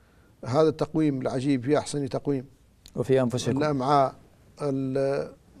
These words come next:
Speaker 1: آه، التدبير الذي ذكرناه للمعاش عندما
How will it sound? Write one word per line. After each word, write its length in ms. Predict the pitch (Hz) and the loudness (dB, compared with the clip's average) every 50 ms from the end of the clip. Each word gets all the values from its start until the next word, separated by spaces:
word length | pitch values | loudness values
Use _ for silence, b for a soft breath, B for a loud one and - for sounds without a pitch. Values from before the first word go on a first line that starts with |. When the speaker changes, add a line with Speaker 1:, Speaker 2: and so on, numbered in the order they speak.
| 254 233 156 | -16 -12 -8
Speaker 1:
آه، 240 | 147 139 139 139 | -6 -6 -4 -6
التدبير 500 | 139 - - 156 139 143 147 170 151 139 | -6 -6 -6 -6 -6 -4 0 0 0 0
الذي 300 | 143 139 135 143 143 143 | 2 2 2 2 2 2
ذكرناه 440 | 139 139 - - 143 139 143 131 135 | 0 0 -2 -2 -2 0 0 0 0
للمعاش 540 | 139 131 131 139 127 120 147 143 135 - 135 | -2 -2 -2 -4 -2 0 0 0 0 -2 -4
عندما 420 | 135 139 135 135 143 147 139 139 | -6 -4 -2 0 0 0 0 -2